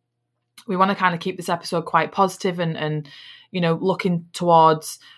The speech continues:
what you want to attract. So anyone who's, like, single and wants to attract a twin flame or a soulmate relationship,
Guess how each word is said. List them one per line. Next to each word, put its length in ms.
what 280
you 140
want 240
to 80
attract. 480
So 100
anyone 360
who's, 260
like, 240
single 680
and 160
wants 200
to 80
attract 360
a 40
twin 200
flame 280
or 80
a 40
soulmate 480
relationship, 840